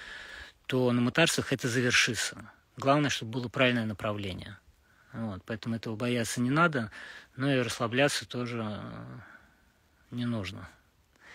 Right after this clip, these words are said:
Потому что, ну, будет непросто, говорят. Большое испытание.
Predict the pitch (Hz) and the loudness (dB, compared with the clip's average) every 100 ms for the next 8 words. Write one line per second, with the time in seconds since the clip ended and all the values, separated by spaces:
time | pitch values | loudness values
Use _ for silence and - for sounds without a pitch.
0 | - - - - _ - 117 113 - 123 | -18 -18 -20 -20 _ -10 -8 -6 -6 -6
1 | 113 113 104 110 - _ _ _ _ _ | -6 -6 -10 -12 -18 _ _ _ _ _
2 | _ _ _ _ _ _ _ _ _ _ | _ _ _ _ _ _ _ _ _ _
3 | _ _ _ _ - 135 120 139 131 135 | _ _ _ _ -6 0 4 4 4 0
4 | 120 120 104 - 113 - _ _ _ _ | -2 -2 -2 -6 -10 -18 _ _ _ _
5 | - - 117 117 110 98 95 - _ _ | -18 -12 -6 -4 -2 -4 -6 -14 _ _
6 | _ _ _ _ - _ _ 123 120 - | _ _ _ _ -20 _ _ -6 0 2
7 | 123 101 - - 101 107 | 2 0 -8 -8 -8 -8